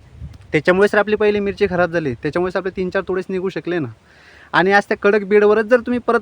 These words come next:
मिरची लागवड करणार असाल, तर मिरची तुमची फुलांच्या स्टेजपर्यंत सुद्धा येणार नाही, मिरची फिरायला सुरुवात होऊन जाईल. म्हणून त्याच बेडवरती मिरची लागवड अजिबात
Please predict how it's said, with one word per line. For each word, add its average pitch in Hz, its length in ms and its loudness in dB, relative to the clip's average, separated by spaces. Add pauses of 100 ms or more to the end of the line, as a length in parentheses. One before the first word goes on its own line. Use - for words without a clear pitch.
मिरची 220 260 -4
लागवड 196 260 0
करणार 170 280 -2
असाल, 143 320 -4 (2000)
तर 185 80 2
मिरची 196 280 2
तुमची 214 280 -4
फुलांच्या 170 420 -2
स्टेजपर्यंत 170 520 -4
सुद्धा 165 300 -6
येणार 143 320 -4
नाही, 147 300 -4
मिरची 165 420 -4
फिरायला 139 380 -4
सुरुवात 139 340 -6
होऊन 131 280 -8
जाईल. 131 300 -10 (960)
म्हणून 185 360 0
त्याच 202 380 0
बेडवरती 185 420 -2
मिरची 175 360 -4
लागवड 156 320 -4
अजिबात 147 400 -6